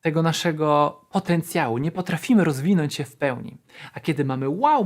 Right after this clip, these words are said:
mindset, to mamy zupełnie inne możliwości. Wow mindset, czyli ten taki świat możliwości, powstaje, kiedy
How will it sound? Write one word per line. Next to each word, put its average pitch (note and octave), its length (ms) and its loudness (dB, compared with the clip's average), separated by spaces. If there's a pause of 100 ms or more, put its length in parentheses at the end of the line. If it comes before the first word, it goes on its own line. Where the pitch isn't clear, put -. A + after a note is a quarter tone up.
(100)
mindset, A#2+ 540 -6 (720)
to D3 640 6
mamy D#3 220 0
zupełnie G3+ 720 2
inne D#3+ 460 -2
możliwości. C3 760 -4 (400)
Wow B3+ 400 4 (140)
mindset, C#3 720 -2
czyli C#3+ 280 -4
ten C3 280 -6
taki B2+ 480 -10 (460)
świat C#3 340 0
możliwości, F3 1000 0 (340)
powstaje, F#3+ 500 0
kiedy E3+ 460 2